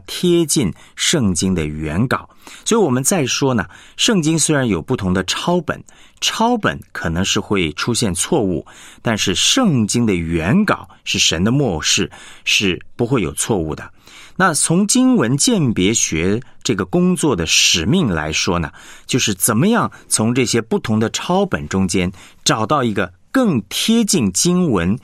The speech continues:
原文圣经的这个版本。那么这样呢，能够把握住圣经经文的，啊，准确性，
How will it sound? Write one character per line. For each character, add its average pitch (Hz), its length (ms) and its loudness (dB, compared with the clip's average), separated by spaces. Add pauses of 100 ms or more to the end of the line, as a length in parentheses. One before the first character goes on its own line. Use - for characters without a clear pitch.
(120)
原 107 420 2
文 104 240 2
圣 110 300 0
经 101 200 0
的 90 140 -2 (320)
这 113 100 -2
个 90 200 -4 (480)
版 113 200 0
本。 - 160 -4 (280)
那 104 100 -2
么 95 100 -2
这 196 140 0
样 135 140 0
呢， 78 100 -2 (220)
能 98 140 0
够 101 180 -2
把 87 280 -6
握 104 180 0
住 90 200 -2 (180)
圣 113 360 0
经 98 280 0
经 117 340 0
文 80 180 -4
的， 85 180 -4 (220)
啊， 82 240 -10 (220)
准 - 260 -4
确 139 300 0
性， - 280 0